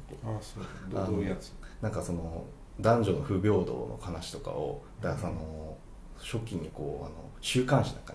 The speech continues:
Speaker 2: にね、書いてた。
Speaker 1: あ、いわゆるコラムでしょ。
Speaker 2: コラム欄に書いていたりして、
Speaker 1: うんうんうん。
Speaker 2: それが結構後の小説のテーマとも被ってたりとか。
Speaker 1: あ、そうだね。
Speaker 2: あの、伊藤野枝みたいなこといっぱい書いてるんですよ。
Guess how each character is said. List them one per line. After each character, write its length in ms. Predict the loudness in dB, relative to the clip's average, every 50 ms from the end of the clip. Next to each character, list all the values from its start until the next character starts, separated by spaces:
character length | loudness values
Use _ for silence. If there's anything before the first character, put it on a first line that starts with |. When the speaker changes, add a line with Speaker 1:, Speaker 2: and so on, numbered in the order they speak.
| -10 -8
Speaker 2:
に 60 | -8
ね、 80 | -8 -8 -8 -12 -14 -14 -14 -14 -14 -14 -14 -10 -4
書 100 | -2 -2
い 40 | -2
て 60 | 0
た。 180 | 2 4 6 6
Speaker 1:
あ、 40 |
い 60 | 8 8
わ 80 | 8
ゆ 60 | 6
る 60 | 6 6
コ 120 | 4 4
ラ 80 | 4 2
ム 180 | 0 -4 -6
で 60 | -6
し 40 | -8
ょ。 40 | -8 0
Speaker 2:
コ 120 | 6 10 10
ラ 120 | 12 12
ム 100 | 12 12
欄 160 | 12 10 8 6 6
に 60 | 6
書 140 | 6 8 8
い 40 | 6
て 100 | 4 2
い 20 |
た 120 | 2 2 0
り 80 | 0
し 80 | 0 0
て、 40 | 2
Speaker 1:
う 20 |
ん 20 | 2
う 20 |
ん 20 | 4
う 20 | 4
ん。 20 |
Speaker 2:
そ 140 | 6 10 10
れ 120 | 10 12
が 120 | 10 10 8
結 260 | 8 6 4 4 2 4
構 240 | 6 8 8 8
後 0 |
の 380 | 8 6 4 6 8 8 8 8
小 240 | 8 6 4 4 4
説 280 | 2 2 2 2 2
の 280 | 4 6 6 6 4 2 0
テ 80 | 0
ー 80 | 0 2
マ 80 | 0 0
と 80 | -2
も 120 | -4 -4 -2
被 120 | -2 -2
っ 20 | -2 -2
て 180 | -4 -6 -10 -12
た 80 | -12
り 60 | -8
と 60 | -4 0
か。 80 | 0
Speaker 1:
あ、 40 | 0
そ 220 | 0 2 2 2
う 40 | 2
だ 80 | 2 2
ね。 60 | -2 -4 -6 -8 -8 -10 -8 -2 2
Speaker 2:
あ 220 | 4 6 6 6
の、 420 | 6 4 4 4 4 2 2 0 0
伊 80 | 0 4
藤 220 | 8 10 10 12
野 160 | 12 12 12
枝 80 | 12 10
み 80 | 8 6
た 100 | 2 0
い 40 |
な 60 | -2 -2
こ 60 | -4
と 60 | -6
い 20 | -6
っ 40 | -2
ぱ 80 | -2 0
い 40 | 0
書 60 | 0
い 40 | 0
て 60 | -2
る 60 | -4
ん 20 | -8
で 40 | -10
す 60 | -12
よ。 60 | -12